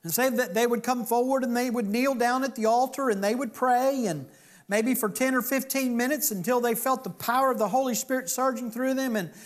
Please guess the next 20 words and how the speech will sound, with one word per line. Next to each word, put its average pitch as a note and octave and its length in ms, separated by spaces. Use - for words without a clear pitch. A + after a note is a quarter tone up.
then A3 140
they C4 100
may B3+ 180
get B3+ 200
up C4 200
and G3+ 140
say B3 180
hi A#3+ 240
to A#3+ 120
a A3 80
few C4 200
more A#3+ 220
people. C4 380
But G#3+ 240
when B3 160
it E4+ 160
came C#4+ 320
time E4 560
for B3 280
church, A#3+ 760